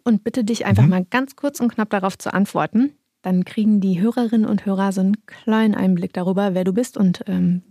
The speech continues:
Speaker 1: was du so denkst. <laughs>
Speaker 2: Okay,
Speaker 1: Also
Speaker 2: gerne.
Speaker 1: die erste Frage ist: Sexuelle Aufklärung ist für dich?
Speaker 2: Mein Job.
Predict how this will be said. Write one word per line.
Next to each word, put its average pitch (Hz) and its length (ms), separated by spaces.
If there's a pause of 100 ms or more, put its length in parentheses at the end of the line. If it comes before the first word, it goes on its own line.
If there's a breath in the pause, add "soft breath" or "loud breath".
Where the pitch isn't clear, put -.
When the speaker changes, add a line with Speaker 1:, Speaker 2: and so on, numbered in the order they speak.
Speaker 1:
was - 180
du 190 100
so 165 140
denkst. 151 340
<laughs> - 60 (1120 loud breath)
Speaker 2:
Okay, 127 220
Speaker 1:
Also 208 280
Speaker 2:
gerne. - 200
Speaker 1:
die - 60
erste 254 420
Frage 196 380
ist: - 440 (400)
Sexuelle 254 540
Aufklärung 202 640
ist - 220
für 170 160
dich? - 680 (1300)
Speaker 2:
Mein 98 260
Job. 120 400